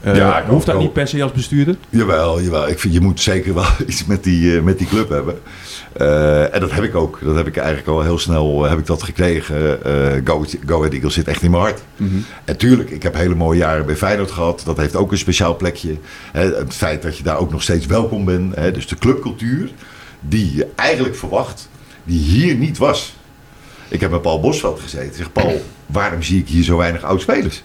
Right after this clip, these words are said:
Speaker 1: Ja.
Speaker 2: "Ja, geen idee. Als ze een kaartje vragen, dan moeten ze betalen."
Speaker 1: Ja.
Speaker 2: Ja, dat kan niet waar zijn.
Speaker 1: Nee.
Speaker 2: Dus toen zijn we Dick Snijder, Wietse Veenstra, Johnny Ouwe Wesseling. Eh,
Speaker 1: Twan Roelije.
Speaker 2: wat zeg je?
Speaker 1: Twan Roelije?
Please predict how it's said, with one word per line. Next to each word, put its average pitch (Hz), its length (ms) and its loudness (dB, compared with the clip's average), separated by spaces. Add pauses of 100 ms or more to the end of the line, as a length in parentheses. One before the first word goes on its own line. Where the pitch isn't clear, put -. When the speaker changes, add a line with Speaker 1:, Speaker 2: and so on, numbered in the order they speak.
Speaker 1:
Ja. 92 160 -6 (260)
Speaker 2:
"Ja, - 100 -14
geen - 280 -2
idee. 80 260 2
Als 67 140 -2
ze 80 80 -4
een 71 100 -2
kaartje 90 320 -2
vragen, 71 380 -4
dan 78 160 0
moeten 82 180 2
ze 85 80 0
betalen." 113 420 0 (100)
Speaker 1:
Ja. 92 200 -6
Speaker 2:
Ja, - 200 -10
dat - 100 -6
kan 85 140 -2
niet 69 100 -4
waar 58 220 -8
zijn. - 120 -12 (140)
Speaker 1:
Nee. 92 120 -6 (300)
Speaker 2:
Dus 80 100 0
toen 80 100 2
zijn 82 160 0
we 73 120 -4
Dick 113 180 -2
Snijder, 67 480 -2
Wietse 120 300 0
Veenstra, 73 380 -2
Johnny 117 420 0
Ouwe 95 280 0
Wesseling. 65 440 -4 (760)
Eh, 73 340 0
Speaker 1:
Twan - 240 2
Roelije. 104 460 2 (340)
Speaker 2:
wat - 140 -6
zeg 98 100 2
je? 160 100 0 (100)
Speaker 1:
Twan 123 200 0
Roelije? 123 360 0